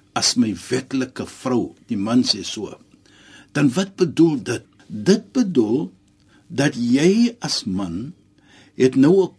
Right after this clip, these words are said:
kontrak geteken by die Almagtige in die hemel,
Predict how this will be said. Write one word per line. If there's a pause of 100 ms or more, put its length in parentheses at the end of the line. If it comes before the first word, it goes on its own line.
kontrak
geteken
by
die
Almagtige
in
die
hemel,